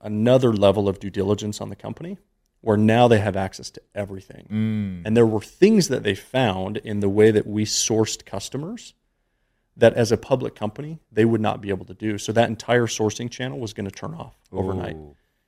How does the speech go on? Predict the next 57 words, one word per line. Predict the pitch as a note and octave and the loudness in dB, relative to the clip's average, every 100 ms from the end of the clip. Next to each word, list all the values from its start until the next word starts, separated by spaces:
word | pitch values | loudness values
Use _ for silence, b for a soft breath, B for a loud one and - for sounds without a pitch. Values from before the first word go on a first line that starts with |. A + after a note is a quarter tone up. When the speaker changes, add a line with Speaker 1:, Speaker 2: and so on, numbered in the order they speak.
| _ | _
Speaker 1:
And | - G#2 | -8 -6
so | - G#2 | 0 2
they | G2 G#2+ | 4 0
hammered | G#2 - A2+ A2+ G#2+ G2 | -2 -10 -4 0 0 -2
the | |
valuation. | F#2+ F#2 F#2 F#2 - - | -6 -4 -6 -8 -12 -8
So | - | -2
now | G2+ G#2+ D#3+ | 2 4 6
we're | E3 A#2+ | 8 6
in | |
an | G#2+ G2+ | 4 0
exclusive | F#2+ - B2+ A2+ G#2+ | -6 -6 -6 -6 -8
agreement. | G2 C#3 C3 F#2+ - | -8 0 0 0 -2
I | A2+ | -4
can't | - - F#3+ G3+ | -4 -8 -8 -8
talk | - C3 C3 | -4 -4 -4
to | - | -8
any | A2 G#2 | -6 -4
other | G2 F#2+ | -4 -4
buyers. | - C#3 A#2 - - - | -2 0 0 -4 -16 -18
Speaker 2:
Right. | F2 F2 F2 E2+ E2+ _ _ _ _ _ _ _ | -12 -8 -8 -10 -14 _ _ _ _ _ _ _
Speaker 1:
And | G#2+ G#2 | -4 4
they | A#2+ | 6
all | A#2+ A2+ | 8 6
of | |
a | G#2+ | 4
sudden | - G2+ F#2 F#2 F#2+ _ _ _ _ _ - | 2 2 2 -2 -12 _ _ _ _ _ -10
go | A2 | -4
back | F#2+ G2 F#2+ | 0 0 0
on | F#2+ | -8
the | F#2 | -8
deal. | F#2 C3+ - _ _ | -2 -2 -2 _ _
Speaker 2:
Oh. | F2+ F2+ E2+ D#2+ | -6 -4 -4 -2
Speaker 1:
And | G#2+ | -2
at | G2+ | -2
some | - F#3+ G#3 | -4 -4 -4
point, | - G2+ G2 | 0 -2 -2
I | G2+ | -4
get | G#2 | -4
a | |
call | G#2 - A2+ | -4 0 0
from | - | 0
the | G2+ | -8
head | G2 G#2+ | -2 -2
of | G2+ | 0
M | G2 | -2
and | G2 | -2
A | C#3 A2+ | 0 2
who | G#2+ | 0
says, | - G#2 F#2 - _ _ - - _ _ _ _ _ | 2 4 4 -2 _ _ -20 -20 _ _ _ _ _
"Hey, | - | -2
we're | G#2+ | 0
not | A2+ G#2+ | 2 0
gonna | G2 | -4
do | F#2+ G2 | -8 -8
this | G2 | -8
deal | - A#2+ A2+ | -10 -12 -12